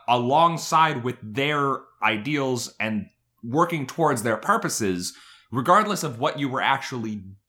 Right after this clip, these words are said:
doing, you could be categorized and suffer negative penalties in one way or another. For example, if you killed a beast of law,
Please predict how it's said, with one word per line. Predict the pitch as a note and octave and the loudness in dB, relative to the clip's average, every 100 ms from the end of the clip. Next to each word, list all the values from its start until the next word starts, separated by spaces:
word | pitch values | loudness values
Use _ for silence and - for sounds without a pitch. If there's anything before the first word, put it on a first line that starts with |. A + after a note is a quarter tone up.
| _ _ | _ _
doing, | A#3 C4 F#3+ G2 D2+ D#2 A#2+ - _ _ _ | 0 2 2 0 -4 -10 -12 -14 _ _ _
you | D2+ C#3 C#3+ E3 | -12 -6 -2 2
could | F3+ | 2
be | D#3 | 0
categorized | D#3+ E3+ E3+ C#3+ C3+ A#2+ G#2 G#2 G#2 - | -2 0 0 0 -2 0 0 -2 -6 -8
and | A#2 A2+ | -8 -6
suffer | C#3+ B2 B2+ A#2 A2 - _ _ _ _ | -4 -2 -2 -4 -4 -8 _ _ _ _
negative | B2 C3+ B2 A2+ G#2+ | -6 -2 -2 -2 -2
penalties | D#3+ A2 A2 G2 | -2 -2 -4 -6
in | G2+ | -4
one | G2+ G2 | -4 -2
way | F#2 | -4
or | F2+ | -4
another. | F2+ D#2+ - - | -6 -8 -10 -6
For | C#3 C#3 | 0 2
example, | B2+ D3 B2+ - | 2 0 0 -2
if | B2 C3 | -2 0
you | E3 D3+ C#3+ - - _ _ | 2 2 0 -8 -20 _ _
killed | - A3 G#3 F3+ | 0 2 4 2
a | D#3+ D3 | 0 0
beast | B2 D#3+ - - - | 0 0 0 -2 2
of | B2 G#2 - - - | 2 2 -6 -16 -8
law, | G#2+ D#3+ B2+ F#2 E2+ | 2 6 6 4 -2